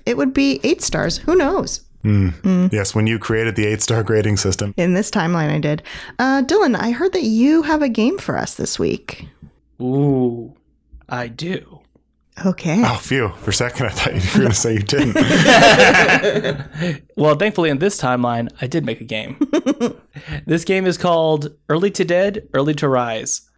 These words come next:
Speaker 3: As you know, uh, in the Midnight Library, they get to see what, what happened in their lives if something else happened.
Speaker 1: If they made a different choice.
Speaker 3: If they made a different choice.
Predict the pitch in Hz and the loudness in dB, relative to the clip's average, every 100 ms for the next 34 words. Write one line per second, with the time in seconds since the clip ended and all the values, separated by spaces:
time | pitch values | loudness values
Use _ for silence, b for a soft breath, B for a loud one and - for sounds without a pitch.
0 | B 135 - 156 214 208 180 160 160 - | B -20 -2 -2 0 0 4 4 2 0
1 | 135 131 131 131 139 131 147 160 151 143 | 0 2 2 0 -2 -2 0 0 0 0
2 | 175 165 139 135 135 160 196 - 170 147 | 0 0 0 2 0 0 -4 -12 -12 -4
3 | 147 143 143 143 - _ 156 147 147 - | -2 0 -2 -6 -20 _ -6 -4 -6 0
4 | 156 147 139 143 151 143 139 139 139 135 | 2 2 2 -2 -2 -4 -2 -2 -2 -2
5 | 135 135 135 131 127 127 - - 143 165 | 0 0 0 0 -2 -6 -12 -4 -4 -2
6 | 160 160 143 143 143 127 123 143 - _ | -2 -2 -2 -4 -4 -4 -4 -10 -12 _
7 | _ - 202 190 202 196 180 180 214 - | _ -4 -2 0 2 0 -2 -4 -4 -4
8 | - - 156 156 151 151 147 139 147 - | -8 -4 -2 0 0 0 -2 -2 -4 -2
9 | 127 - - - | -4 -4 -8 -8